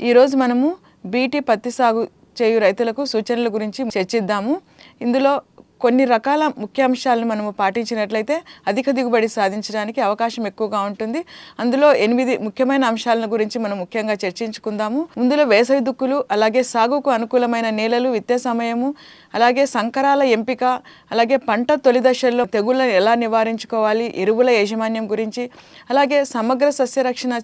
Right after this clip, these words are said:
చీడపీడల నివారణ, అలాగే గులాబీ రంగు పురుగు నియంత్రణకు చేపట్టవలసిన ముఖ్య అంశాల గురించి మనము ఎక్కువ శ్రద్ధను ఉంచినట్లయితే మనం అధిక దిగుబడి పొందే అవకాశం ఎక్కువగా ఉంటుంది.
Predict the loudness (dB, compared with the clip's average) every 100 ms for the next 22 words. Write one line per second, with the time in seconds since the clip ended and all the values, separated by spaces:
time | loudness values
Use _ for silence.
0 | -2 -2 0 0 0 0 -2 -2 -2 -4
1 | -8 -12 -20 -20 _ 0 2 2 -2 -6
2 | -20 -14 0 4 6 6 4 2 2 2
3 | 2 2 0 0 -2 -2 -2 -2 0 -2
4 | -2 -2 -2 -2 -2 -2 -2 0 0 0
5 | -2 -4 -6 -6 -4 -4 -4 -10 -4 0
6 | 0 0 0 0 -2 -4 -4 -4 -2 -4
7 | -4 -8 -14 -14 -4 0 0 0 0 0
8 | 0 -2 -2 -4 0 0 0 -2 -4 -4
9 | -4 -6 -4 -4 -2 -4 -6 -8 -10